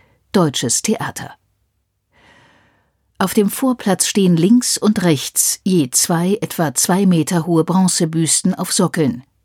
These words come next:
Kucewski betrachtet links eine mit grünlicher Patina von Otto Brahm, achtzehnhundertsechsundfünfzig bis neunzehnhundertzwölf. Die Figur ist glatzköpfig und hat große Ohren.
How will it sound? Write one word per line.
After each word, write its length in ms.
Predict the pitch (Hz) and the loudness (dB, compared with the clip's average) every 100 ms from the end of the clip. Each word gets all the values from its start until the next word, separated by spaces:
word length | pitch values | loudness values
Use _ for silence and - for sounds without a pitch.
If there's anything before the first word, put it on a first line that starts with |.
| _ - - - | _ -20 -20 -12
Kucewski 640 | - 185 - 175 - - 202 | -4 -2 0 0 0 0 0
betrachtet 540 | 226 202 170 - 170 | 0 -2 -2 -2 0
links 340 | 175 185 - | 2 2 0
eine 320 | - 170 170 175 | -2 0 2 2
mit 180 | 160 - | 0 0
grünlicher 500 | 190 180 156 139 156 | 2 2 2 -2 -4
Patina 580 | 185 175 180 165 139 | -2 -2 0 0 0
von 240 | 120 165 165 | -2 -6 -6
Otto 240 | 143 180 | -4 -2
Brahm, 460 | 175 180 180 156 - - - _ - | 0 2 2 2 -2 -10 -20 _ -6
achtzehnhundertsechsundfünfzig 1400 | 170 - 202 175 147 127 170 - 175 - 165 - - 170 | -6 -2 0 2 2 0 -2 0 -2 0 -2 -2 -2 -2
bis 180 | - - | -2 0
neunzehnhundertzwölf. 1200 | 180 143 123 156 147 151 - - 127 - - - _ _ _ _ - - - - - - 226 | 2 2 0 -2 0 -2 -2 -4 -6 -12 -16 -20 _ _ _ _ -20 -20 -20 -20 -20 -2 0
Die 80 | |
Figur 500 | - 214 180 226 254 240 | 2 0 2 2 4 2
ist 200 | 208 - | -2 0
glatzköpfig 1000 | 214 220 - - 170 131 - 143 123 - | 0 0 -2 -4 -4 -6 -6 -6 -6 -4
und 160 | - 175 | -4 -4
hat 160 | 175 | -4
große 440 | 180 156 139 - - | 0 0 0 -2 0
Ohren. 460 | 170 135 - - | 0 -2 -8 -12